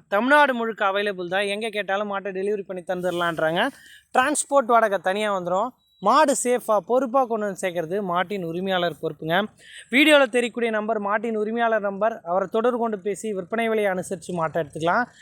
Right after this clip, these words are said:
மாட்டுக்கான விற்பனை விலை அறுபத்தாறாயிரம் கேக்குறாங்க.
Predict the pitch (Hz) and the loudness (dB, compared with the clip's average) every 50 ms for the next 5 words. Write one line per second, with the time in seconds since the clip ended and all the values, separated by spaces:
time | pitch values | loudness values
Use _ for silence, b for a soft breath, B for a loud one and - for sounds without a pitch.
0 | B B B - 185 214 262 262 247 294 226 269 262 254 247 220 208 202 185 175 | B B B 2 6 6 6 8 6 2 4 4 4 6 4 2 2 -2 -2 -2
1 | 220 220 220 208 208 208 202 190 175 175 196 226 247 247 190 - 208 208 202 202 | 0 0 2 2 2 2 2 2 4 2 2 2 2 0 2 2 4 4 6 4
2 | 208 208 196 185 185 180 165 175 175 170 165 175 202 233 | 4 2 0 -2 -2 -2 0 0 -2 -2 -2 -2 -4 -4